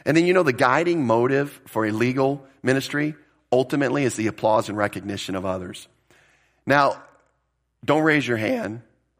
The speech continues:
because you're probably just like me. Have you ever done a ministry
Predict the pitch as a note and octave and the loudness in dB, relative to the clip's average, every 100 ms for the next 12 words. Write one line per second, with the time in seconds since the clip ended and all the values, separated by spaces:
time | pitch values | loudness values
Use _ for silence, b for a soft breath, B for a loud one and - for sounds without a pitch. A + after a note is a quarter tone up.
0 | _ G2 A2+ - G2 B2 C3 A2 G#2+ - | _ -6 -4 -4 -2 0 0 0 -4 -2
1 | G2 F#2 F#2+ F#2+ F2 _ _ _ _ _ | -4 -2 -4 -6 -10 _ _ _ _ _
2 | _ _ _ _ - C3+ F3 D#3+ C3 C#3 | _ _ _ _ -4 0 0 2 2 2
3 | B2+ A2 B2 - C#3 C3 C3+ | 0 0 -2 -4 -8 -6 -8